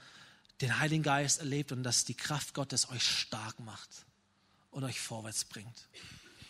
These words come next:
Dann betet er, "Ich bete, dass Christus durch den Glauben immer mehr in euren Herzen wohnt." So ein Gebet bringen wir uns dann unseren Kindern bei.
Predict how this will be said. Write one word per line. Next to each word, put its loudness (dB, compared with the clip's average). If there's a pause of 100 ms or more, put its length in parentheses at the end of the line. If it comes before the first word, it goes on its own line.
(1120)
Dann 12
betet 8
er, 12
"Ich 6
bete, 8
dass 10
Christus 6
durch 4
den 2
Glauben 8
immer 6
mehr 6 (360)
in 2
euren 4
Herzen 2
wohnt." 0 (680)
So 4
ein 2
Gebet 6
bringen 2
wir 4
uns 8
dann 4
unseren 6
Kindern 6
bei. 0